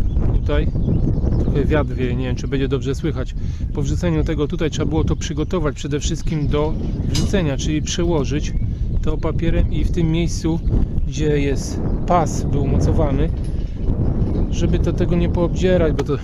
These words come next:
jednak trzeba się obchodzić z tym jak jajk-, z jajkiem, jak to się mówi. No i tam jest tak samo poprzykładane patyczkami,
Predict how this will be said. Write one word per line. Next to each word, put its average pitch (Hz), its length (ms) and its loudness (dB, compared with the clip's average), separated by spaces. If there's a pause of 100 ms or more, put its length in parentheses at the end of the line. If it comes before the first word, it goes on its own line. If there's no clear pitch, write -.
jednak 147 320 0 (300)
trzeba 143 240 -4
się 147 140 0
obchodzić 131 360 -2
z - 40 -4
tym 147 140 -2
jak 143 160 -4
jajk-, 147 380 -4
z 143 80 -6
jajkiem, 151 380 -2
jak 120 120 -6
to 123 120 -4
się 135 140 -8
mówi. 120 260 -6
No 143 120 -2
i 160 100 0
tam 165 260 0
jest 135 200 -4
tak 127 120 -10
samo 151 240 -4
poprzykładane 143 640 -2
patyczkami, 135 600 -2